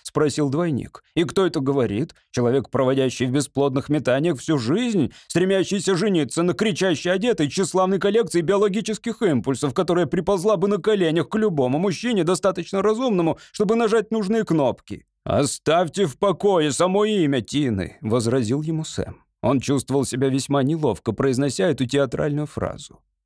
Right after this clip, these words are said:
Его двойник посмотрел на него и усмехнулся.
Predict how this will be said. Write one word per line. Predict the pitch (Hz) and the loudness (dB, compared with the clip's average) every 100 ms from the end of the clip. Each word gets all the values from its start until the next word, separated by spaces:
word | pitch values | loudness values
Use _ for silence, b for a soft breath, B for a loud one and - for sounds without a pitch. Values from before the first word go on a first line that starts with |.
| - | -4
Его | 95 147 202 | 0 2 2
двойник | 220 196 156 170 - | 2 0 0 -2 -2
посмотрел | 156 143 127 127 160 | -2 0 0 -2 -2
на | 202 | 0
него | 202 202 185 b b - | 0 0 -2 b b -4
и | 117 | -2
усмехнулся. | 131 - 131 - - - - - | -2 -2 -6 -4 -8 -10 -14 -16